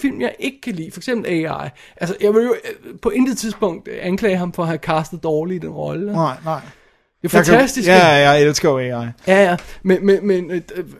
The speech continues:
Speaker 1: er der, er der noget, du hader, hvad han har lavet? Hvor, altså, nej,
Speaker 2: Med
Speaker 1: det er
Speaker 2: børn?
Speaker 1: der.
Speaker 2: Nej, det er der ikke.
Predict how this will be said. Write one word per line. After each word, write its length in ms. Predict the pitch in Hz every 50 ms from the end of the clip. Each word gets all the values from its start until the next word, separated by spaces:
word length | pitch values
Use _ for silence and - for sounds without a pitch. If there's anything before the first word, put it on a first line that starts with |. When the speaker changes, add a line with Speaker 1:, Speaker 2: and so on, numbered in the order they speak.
| - -
Speaker 1:
er 80 | - 190
der, 180 | 202 214 208 165
er 140 | - - 208
der 80 | 190 196
noget, 280 | 202 208 226 240 -
du 120 | - 262 226
hader, 380 | 208 202 185 190 196 214 220 208 214
hvad 200 | 202 180 190 196
han 160 | 185 190 185 185
har 80 | 185
lavet? 300 | 170 165 165 180 196 196
Hvor, 180 | 180 180 - - - -
altså, 140 | 170 160 -
nej, 140 | 180 165 170
Speaker 2:
Med 60 | 170
Speaker 1:
det 120 | 147 131 175
er 40 | 175
Speaker 2:
børn? 60 | 190
Speaker 1:
der. 60 | 190 175 165
Speaker 2:
Nej, 260 | 180 202 220 220 202 190
det 80 | 185
er 80 | 170 170
der 80 | 190
ikke. 120 | 190 180